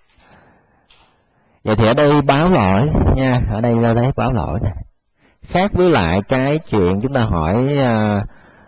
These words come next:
Mai có phải là nữ hay không? Thì mặc dù báo là phone,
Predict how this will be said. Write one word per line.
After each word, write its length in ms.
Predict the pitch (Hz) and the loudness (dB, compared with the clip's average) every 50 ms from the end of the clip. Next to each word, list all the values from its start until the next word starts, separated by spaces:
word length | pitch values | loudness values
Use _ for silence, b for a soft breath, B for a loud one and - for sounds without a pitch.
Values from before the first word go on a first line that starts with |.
| B - | B -10
Mai 520 | - 104 110 110 113 113 110 110 110 110 | -6 -4 -2 0 0 0 0 0 0 -2
có 180 | 104 - 131 131 - | -2 0 -2 0 0
phải 200 | - 92 85 101 | 0 0 0 0
là 120 | 113 107 98 | 0 0 0
nữ 320 | 90 85 85 76 69 98 123 | 0 0 0 0 0 0 0
hay 140 | 131 123 113 - - | 0 -2 -2 -4 -8
không? 200 | 107 98 - - - - - - - _ _ _ _ _ _ _ _ _ _ - - _ _ _ _ _ | -8 -6 -6 -6 -6 -8 -10 -12 -18 _ _ _ _ _ _ _ _ _ _ -20 -20 _ _ _ _ _
Thì 80 | - 90 | -6 -4
mặc 160 | 87 90 90 | -4 -4 -4
dù 120 | - 92 85 | -2 -2 -2
báo 180 | 87 95 110 | -2 -2 -2
là 160 | 131 127 110 - - - | 0 0 -2 -2 -4 -4
phone, 240 | 120 117 117 117 117 | -2 -2 0 0 -2